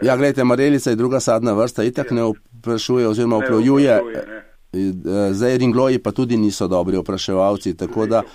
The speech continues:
Speaker 2: pa.
Speaker 1: mogoče, mogoče pa za razmisliti, da se kakšna veja s kakšno domačo, domača češplja je dobri opraševalca, ne. Mogoče precepi
Speaker 2: A.
Speaker 1: kakšna veja, pa se bo potem, ko bo začela cveteti, bo potem
Speaker 2: Aha,
Speaker 1: tole,
Speaker 2: aha.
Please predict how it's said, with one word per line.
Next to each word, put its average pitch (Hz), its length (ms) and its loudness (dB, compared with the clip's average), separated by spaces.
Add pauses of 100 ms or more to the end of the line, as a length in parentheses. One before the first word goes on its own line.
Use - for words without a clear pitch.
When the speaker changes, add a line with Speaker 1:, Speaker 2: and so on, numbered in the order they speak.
(120)
Speaker 2:
pa. - 120 -20
Speaker 1:
mogoče, 151 480 2
mogoče 147 480 0
pa 139 120 -2
za 123 140 -2
razmisliti, 123 480 0
da 117 60 -4
se 117 140 -8
kakšna 107 360 -2
veja 117 320 2
s - 160 -8
kakšno 104 340 -6
domačo, 98 560 -2
domača 107 640 -2
češplja 127 380 -4
je 104 60 0
dobri 107 280 0
opraševalca, 98 680 -2
ne. 92 140 -4 (360)
Mogoče 101 520 -2
precepi 107 460 -2
Speaker 2:
A. 131 60 -2
Speaker 1:
kakšna 104 300 -2
veja, 113 280 2
pa 101 160 -6
se 101 140 -4
bo 95 120 -4
potem, 101 300 -6
ko 98 100 -4
bo 90 120 -2
začela 92 340 -4
cveteti, 85 420 -4
bo 82 220 -2 (540)
potem 82 360 -4
Speaker 2:
Aha, 82 440 -2
Speaker 1:
tole, 90 240 2
Speaker 2:
aha. - 100 -6